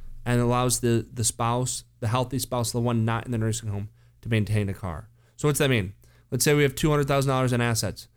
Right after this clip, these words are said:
The healthy spouse can keep a hundred thousand. They can keep a car. They're gonna keep their Social Security,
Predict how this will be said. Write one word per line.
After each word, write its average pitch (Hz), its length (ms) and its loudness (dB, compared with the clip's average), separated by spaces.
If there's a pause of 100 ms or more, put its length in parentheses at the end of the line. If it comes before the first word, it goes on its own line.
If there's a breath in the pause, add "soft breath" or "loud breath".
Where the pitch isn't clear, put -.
(220)
The 117 60 -4
healthy 135 260 2
spouse 131 380 0
can 123 120 -2
keep 120 220 0
a 113 40 0
hundred 131 200 2
thousand. 127 380 0 (380 soft breath)
They 123 100 2
can 120 80 4
keep 127 180 2
a 120 60 0
car. 123 500 -2 (220)
They're 139 120 2
gonna 151 120 4
keep 170 300 0
their 156 260 4
Social 165 220 2
Security, 117 580 0